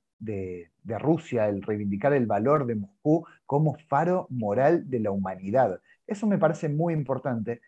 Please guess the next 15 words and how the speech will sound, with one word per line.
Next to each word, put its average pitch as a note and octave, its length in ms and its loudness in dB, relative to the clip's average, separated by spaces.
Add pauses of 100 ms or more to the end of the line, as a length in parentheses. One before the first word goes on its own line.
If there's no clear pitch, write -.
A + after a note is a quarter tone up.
(300)
porque C3 680 2 (320)
tiene A3+ 240 2
que G#3+ 100 4
ver G#3+ 300 4
con, C3 360 -2
con A#2+ 160 0
la A#2+ 80 6
expansión A#2 520 -2
rusa, F3 340 2
con G#2 100 -4
la G#2 60 -2
expansión G#2+ 500 -4
de D#3+ 60 2
influencia A#2+ 760 2
rusa, G#2+ 380 -4